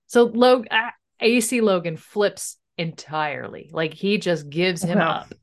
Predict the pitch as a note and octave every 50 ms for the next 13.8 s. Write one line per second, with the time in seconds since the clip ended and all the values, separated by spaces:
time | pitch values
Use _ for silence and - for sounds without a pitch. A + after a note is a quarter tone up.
0 | _ _ _ _ _ _ - - - C4 C4 C4 - A#3+ A3 G3+ E3 E3 G#3 G3+
1 | F#3 A3 A#3 A3 G#3+ F3 E3 E3 E3 - - - - - - - F3+ F3+ F#3 G3+
2 | A3 A3+ A3 G#3+ A3 G3 G#3 G3 - - G3 F3+ E3 E3 D#3 - - - F#3 F#3
3 | F3+ - - G3+ F#3 F3 D#3+ D3 D3+ D3 - - - - - - _ _ _ _
4 | _ _ _ _ - - F#3+ A#3 A#3+ F3 - - - - C4+ B3+ - - D#4 D#4+
5 | - - C4+ - - - C4+ - - - C4 C4 B3+ - - B3+ B3+ - - A#3+
6 | A#3 - - _ _ _ _ _ _ _ _ _ _ _ _ _ _ _ _ _
7 | _ - - - - A#3 A#3 A#3+ C4 D4 C4+ A3+ G#3 - - - - B3+ C4+ D4+
8 | D#4+ B3+ B3+ A3+ G#3+ G#3+ G3 E3+ F#3 F3+ F3 F3 F3+ F#3 G3 G3+ F#3+ G#3+ F3+ -
9 | E3+ E3+ F3 F3 F3+ - F3+ E3+ D#3+ D#3+ D#3+ D#3+ D#3+ D#3+ D#3 C3+ D3+ - - -
10 | F3+ E3+ F3 - - F3+ E3+ D#3+ D#3+ D#3+ D3+ - _ - F3 E3+ E3 D#3+ - -
11 | - - G3+ G3+ G#3 G#3 G#3+ F#3+ E3+ E3 E3 E3+ D#3+ D#3 D3 C#3+ C#3+ C#3 D3 E3+
12 | F3 F3 E3+ E3 - D#3+ D#3 D3+ D3 C#3 C3+ B2+ B2 B2+ - - - A3+ B3+ C#4
13 | E4 F#4 F#4 - F4 - A#3+ G#3 G3+ F#3+ F#3 F#3 F#3 F#3 -